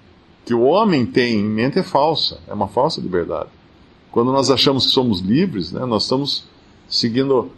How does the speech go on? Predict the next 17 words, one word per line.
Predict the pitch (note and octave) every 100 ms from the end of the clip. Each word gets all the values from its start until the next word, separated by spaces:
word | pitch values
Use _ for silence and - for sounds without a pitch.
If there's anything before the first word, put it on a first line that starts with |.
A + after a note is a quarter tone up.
| -
a |
vontade | G#2 A#2+ B2 A#2+
da | A2+ G#2+
carne, | - C3 D3+
dos | C3+ A2+
pensamentos, | B2+ A#2 A2 G2 B2 E3 - - - - - _
e | A2
sendo | - C3 C3
por | C3 C#3+
natureza | C3+ B2+ B2 C#3 C3
filhos | C3+ C#3 B2
da | B2
ira, | B2 D3+
como | - A2
fala | G2 A2 G2+
lá | G2 G2+
em, | F#2 E2+